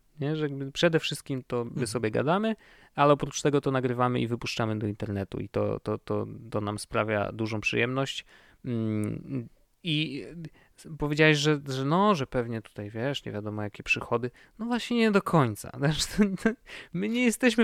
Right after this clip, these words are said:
Speaker 2: No to było
Speaker 1: podcastem, który
Speaker 2: podprogowe, jasne.
Speaker 1: Y, nie, nie, ale to jest
Speaker 2: <laughs> No.
Speaker 1: właśnie tak, że wiesz, to może się tak wydawać, że o, no to teraz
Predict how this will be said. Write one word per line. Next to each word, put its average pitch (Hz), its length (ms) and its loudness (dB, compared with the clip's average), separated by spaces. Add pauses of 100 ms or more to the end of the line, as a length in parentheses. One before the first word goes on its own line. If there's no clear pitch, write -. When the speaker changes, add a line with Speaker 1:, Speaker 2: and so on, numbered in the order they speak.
Speaker 2:
No 175 80 4
to - 0 -
było 302 120 2
Speaker 1:
podcastem, 185 360 4
który - 120 0
Speaker 2:
podprogowe, 180 400 8
jasne. 165 600 2
Speaker 1:
Y, 214 100 -14
nie, 190 140 4
nie, 240 180 8
ale 190 160 8
to 214 120 2
jest 226 120 4
Speaker 2:
<laughs> - 20 -4
No. 190 40 -4
Speaker 1:
właśnie 233 240 -2
tak, 226 180 0
że 175 280 2
wiesz, 175 220 2
to 175 120 0
może 180 240 2
się 190 140 0
tak 185 180 0
wydawać, 190 420 4
że 135 120 -2
o, 175 260 2
no 165 120 0
to 113 140 -12
teraz 123 380 -4